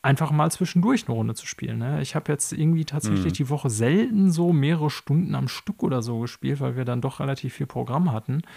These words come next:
Speaker 1: Ähm, aber ich hab immer mal wieder so zwischendurch sowas gemacht, ne? Und das, finde ich, erlaubt dann die Switch dann schon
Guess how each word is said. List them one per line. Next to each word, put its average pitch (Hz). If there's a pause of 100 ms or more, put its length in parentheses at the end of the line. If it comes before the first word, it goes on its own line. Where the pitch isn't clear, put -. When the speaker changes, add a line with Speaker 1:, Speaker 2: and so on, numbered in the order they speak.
(600)
Speaker 1:
Ähm, 120
aber 156
ich 139
hab 151
immer 170
mal 175
wieder 156
so 147
zwischendurch 135
sowas 165
gemacht, -
ne? 117
Und 123
das, 123
finde 139
ich, 180
erlaubt 123
dann 139
die 135
Switch -
dann 147
schon 151